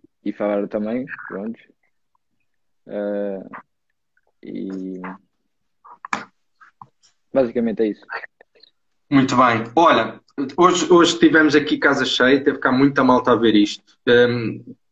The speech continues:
Speaker 2: gostaria de, desde já agradecer, Diogo, pela tua disponibilidade, teres vindo aqui partilhar um, um bocadinho da tua história. Ah, o nosso muito obrigado aqui da equipa do We Love Football. Nós vamos,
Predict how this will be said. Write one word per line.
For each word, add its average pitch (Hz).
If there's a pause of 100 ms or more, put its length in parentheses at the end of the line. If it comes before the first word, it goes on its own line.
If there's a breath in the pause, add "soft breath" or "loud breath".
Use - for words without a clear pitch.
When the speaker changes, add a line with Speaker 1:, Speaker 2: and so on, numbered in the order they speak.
(160)
Speaker 2:
gostaria 143
de, 139
desde 135
já 135
agradecer, 127
Diogo, 120
pela 120
tua 127
disponibilidade, 110 (760)
teres 113
vindo 120
aqui 117
partilhar 117
um, 123
um 120
bocadinho 113
da 110
tua 113
história. 101 (680)
Ah, 117
o 123
nosso 131
muito 131
obrigado 117
aqui 123
da 117
equipa 120
do 117
We 120
Love 113
Football. 110 (500 loud breath)
Nós 143
vamos, 156